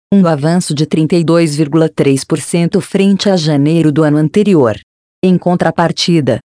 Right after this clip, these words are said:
as exportações sofreram uma retração expressiva, totalizando oitocentos e dezoito milhões de dólares americanos,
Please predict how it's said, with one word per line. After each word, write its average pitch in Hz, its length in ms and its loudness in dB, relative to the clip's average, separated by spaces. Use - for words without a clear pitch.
as 151 200 0
exportações 156 800 -2
sofreram 165 600 0
uma 170 200 2
retração 185 760 0
expressiva, 147 880 -2
totalizando 175 720 0
oitocentos 185 640 -2
e 139 80 0
dezoito 170 540 0
milhões 160 400 0
de 147 60 -8
dólares 147 500 0
americanos, 147 800 -2